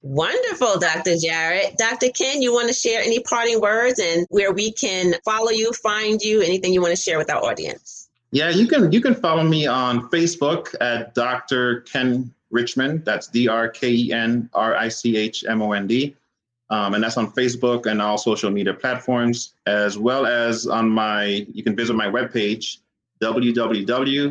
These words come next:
Speaker 2: dot doctor ken richmond dot com. You can set up a free consultation time. Just get on my calendar. Um, we can have a conversation or a discussion about,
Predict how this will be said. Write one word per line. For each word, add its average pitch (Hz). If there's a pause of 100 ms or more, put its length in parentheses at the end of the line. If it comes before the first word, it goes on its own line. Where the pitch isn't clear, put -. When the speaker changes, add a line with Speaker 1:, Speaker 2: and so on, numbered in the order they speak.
(120)
Speaker 2:
dot 95
doctor 107
ken 101
richmond 117
dot 92
com. 127
You 104
can 95
set 107
up 104 (380)
a 95
free 123
consultation 110
time. 120
Just 113
get 101
on 98
my 92
calendar. 113 (140)
Um, 95
we 101
can 101
have 101
a 98
conversation 107
or 98
a 95
discussion 101
about, 95